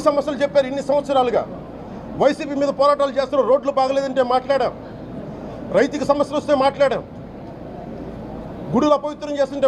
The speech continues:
మాట్లాడాం. కానీ ఏ ఒక్కరు కూడా బలంగా కూర్చొని టీటీడీ ఉద్యోగులు ఎవరైనా సరే ఇలా జరుగుతుంది అని తెలిసి కూడా కామ్కున్నారంటే మీరు మహా అపరాధం చేశారు.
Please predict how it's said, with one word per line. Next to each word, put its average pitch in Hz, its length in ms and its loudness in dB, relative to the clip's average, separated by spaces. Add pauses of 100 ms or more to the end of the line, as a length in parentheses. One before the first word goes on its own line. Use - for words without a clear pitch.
మాట్లాడాం. 262 360 2
కానీ 254 140 0 (120)
ఏ 285 60 8 (100)
ఒక్కరు 285 300 -2
కూడా 269 120 2 (140)
బలంగా 277 380 4
కూర్చొని 269 360 -4
టీటీడీ 254 280 -4 (100)
ఉద్యోగులు 240 360 2
ఎవరైనా 247 340 2
సరే 247 140 2
ఇలా 226 80 2 (100)
జరుగుతుంది 247 520 0 (380)
అని 226 120 2 (100)
తెలిసి 311 280 2
కూడా 302 220 4
కామ్కున్నారంటే 240 680 2 (420)
మీరు 202 240 4
మహా 277 220 6
అపరాధం 240 400 2
చేశారు. 185 300 -4